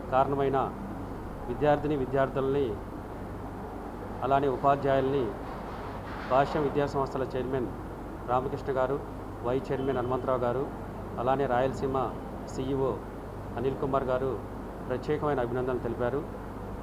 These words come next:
అలానే ఈ విజయాలకి మూల కారణమైన మరి అకాడమిక్ టీము,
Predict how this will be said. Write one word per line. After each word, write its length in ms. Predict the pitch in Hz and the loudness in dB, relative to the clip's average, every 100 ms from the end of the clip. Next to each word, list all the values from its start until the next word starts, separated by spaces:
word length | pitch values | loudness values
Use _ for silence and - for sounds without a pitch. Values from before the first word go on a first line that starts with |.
| - - - - - - - - - - | -8 -8 -8 -8 -8 -8 -10 -8 -8 -2
అలానే 440 | 127 151 160 127 104 - - - - | 4 4 4 2 -2 -6 -8 -8 -6
ఈ 60 | 127 | -2
విజయాలకి 680 | 135 147 151 151 156 117 104 - - - - - | 2 4 4 4 2 0 0 -6 -8 -6 -6 -2
మూల 160 | 127 151 | 0 4
కారణమైన 680 | 151 143 143 131 123 120 110 - - - - - | 6 6 4 2 2 0 -2 -6 -8 -8 -8 -6
మరి 140 | 123 123 | -2 0
అకాడమిక్ 480 | 117 143 147 131 135 | 2 2 2 0 0
టీము, 280 | 135 143 | 2 2